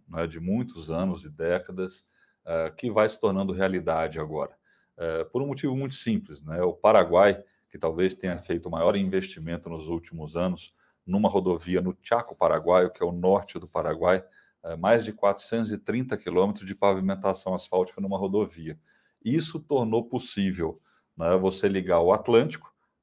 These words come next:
até a divisa do Mato Grosso do Sul com o Paraguai, na beira do Rio Paraguai, através de uma ponte. A partir do momento que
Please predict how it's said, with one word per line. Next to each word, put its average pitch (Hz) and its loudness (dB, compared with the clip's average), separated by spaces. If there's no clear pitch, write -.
até 98 2
a 87 -2
divisa 90 -2
do 95 -2
Mato 90 -4
Grosso 87 -10
do 85 -14
Sul 85 -8
com 92 -8
o 85 -12
Paraguai, 87 2
na 98 2
beira 104 2
do 95 -2
Rio 85 -6
Paraguai, 90 2
através 123 2
de 117 -10
uma 135 -6
ponte. 98 -4
A 95 -4
partir 104 0
do 104 -4
momento 92 -2
que - -2